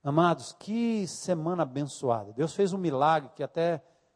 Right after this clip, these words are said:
ajustou, ajustou aqui a, a voz do vovô,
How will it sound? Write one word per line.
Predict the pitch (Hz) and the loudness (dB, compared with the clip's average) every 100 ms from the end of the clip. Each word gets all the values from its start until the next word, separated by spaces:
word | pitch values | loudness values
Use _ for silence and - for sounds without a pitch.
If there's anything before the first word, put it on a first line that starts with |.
| _ _ _ _ _ _ _ _ 170 | _ _ _ _ _ _ _ _ _
ajustou, | 165 139 151 - - 151 139 | -6 -4 -2 -4 -2 2 2
ajustou | 123 139 156 | 0 -4 -2
aqui | 131 - 147 | -2 0 -2
a, | |
a | 123 131 135 | 0 -4 -4
voz | 117 139 131 | 0 2 2
do | 127 | 0
vovô, | 120 117 120 131 | -2 0 2 2